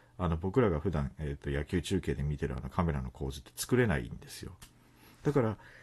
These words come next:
あの、その中継、そのアングルでの中継が今回レギオネア・レーゲンスブルグ、うー、では、えーと、行われていたので、あの、かなり設備投資はしているんだなというふうに思いました。で、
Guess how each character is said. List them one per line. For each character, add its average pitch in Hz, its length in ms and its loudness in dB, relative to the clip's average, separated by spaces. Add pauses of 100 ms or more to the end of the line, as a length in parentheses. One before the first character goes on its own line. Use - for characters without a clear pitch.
(160)
あ 120 160 8
の、 101 400 6 (100)
そ - 220 -2
の 190 300 6 (280)
中 147 380 -2
継、 - 220 -6
そ - 160 -2
の 151 180 4
ア 147 80 4
ン 151 80 4
グ 151 120 2
ル 151 100 2
で 160 100 2
の 127 120 4
中 85 260 -2
継 85 160 2
が 80 100 2
今 104 180 0
回 76 200 0
レ 85 100 2
ギ 95 140 4
オ 101 60 6
ネ 98 120 8
ア・ 95 320 6
レ 92 160 2
ー 90 60 6
ゲ 90 60 4
ン 85 40 4
ス 92 140 2
ブ 90 80 2
ル 82 100 2
グ、 69 320 -4 (280)
う 80 40 -6 (580)
ー、 - 40 -18
で - 80 -2
は、 82 300 2 (720)
え 92 100 0
ー - 20 -4
と、 78 120 -6
行 120 260 -2
わ 120 160 0
れ 113 100 2
て 117 140 -2
い 107 60 -2
た 117 120 -2
の 78 140 0
で、 76 340 2 (180)
あ 76 60 -8
の、 82 80 -4
か - 140 2
な 185 80 6
り 107 100 0
設 - 200 -4
備 117 160 -8
投 131 140 0
資 - 160 -6
は 67 60 -4
し - 120 -10
て 107 100 0
い 104 80 4
る 107 100 2
ん 101 80 0
だ 73 100 -4
な 73 140 -2
と - 160 -14 (180)
い 87 80 -6
う 80 60 -2
ふ 76 120 -4
う 87 40 2
に 76 80 2
思 76 260 2
い 82 40 4
ま 80 140 0
し - 100 -10
た。 64 100 -6 (320)
で、 131 160 6